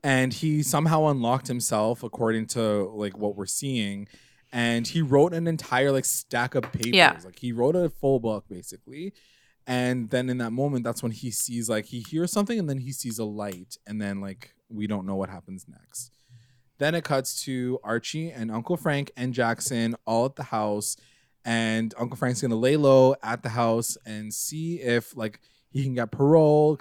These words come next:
Speaker 1: if Mary can, like, help him out, 'cause he's been in y-, jail for seven years and he, like, helped the town out.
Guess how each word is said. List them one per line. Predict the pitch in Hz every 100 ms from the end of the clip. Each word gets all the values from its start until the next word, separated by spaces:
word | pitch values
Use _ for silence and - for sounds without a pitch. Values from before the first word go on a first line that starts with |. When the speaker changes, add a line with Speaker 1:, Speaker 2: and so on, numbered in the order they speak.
| -
Speaker 1:
if | 113
Mary | 120 127 131
can, | 127 135
like, | 120 110
help | 120 117
him | 123
out, | 135 139 135
'cause | 113
he's | 110
been | 104 107
in | 107 113
y-, | 107 107 107
jail | 110 104
for | 101 110
seven | 120 107
years | 139 156 139
and | 117
he, | 107
like, | 101 98
helped | 110 104
the | -
town | - 139 143
out. | 139 135 135